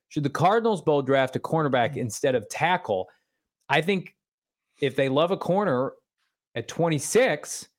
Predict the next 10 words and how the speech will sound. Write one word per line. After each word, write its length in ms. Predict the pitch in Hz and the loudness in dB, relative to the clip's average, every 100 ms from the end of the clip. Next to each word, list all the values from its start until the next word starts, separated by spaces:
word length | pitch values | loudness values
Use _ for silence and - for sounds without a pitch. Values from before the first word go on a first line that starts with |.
| _ _ - | _ _ -6
then 340 | 131 151 151 | -2 -2 -2
sure. 420 | - 214 294 311 - | -4 0 0 -2 -4
If 200 | 147 131 | -4 0
you, 160 | 156 160 | 0 0
if 120 | 113 | -2
you've 220 | 147 139 | -2 0
got 200 | 180 180 | 2 2
him 80 | 151 | 2
higher 320 | 127 175 156 | 2 2 2
graded, 560 | 120 131 202 180 104 | 2 2 4 2 -2